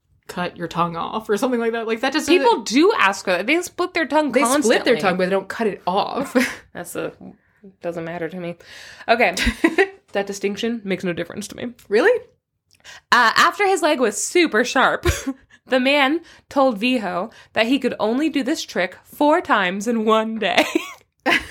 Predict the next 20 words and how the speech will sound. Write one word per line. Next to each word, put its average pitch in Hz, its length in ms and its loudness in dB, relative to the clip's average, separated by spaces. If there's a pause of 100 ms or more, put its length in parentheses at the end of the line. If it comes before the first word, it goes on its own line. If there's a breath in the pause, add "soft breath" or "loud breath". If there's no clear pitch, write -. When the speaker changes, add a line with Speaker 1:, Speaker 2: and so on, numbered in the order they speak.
(260 loud breath)
Speaker 2:
And 254 140 0
Speaker 1:
<laughs> - 40 6
Oh, - 20 6
Speaker 2:
Viho, 403 460 6
Speaker 1:
no. 381 580 4
Speaker 2:
and 220 120 0
Viho's 277 380 2
like, 214 260 -2
"I've 370 220 2
learned 220 240 -4
my 202 160 -2
lesson. 311 520 2 (220 loud breath)
<laughs> - 240 -20
I 339 160 2
know 262 180 0
not 214 200 -2
to 233 60 -6
go 208 200 0
against 196 380 -2
that." 233 520 2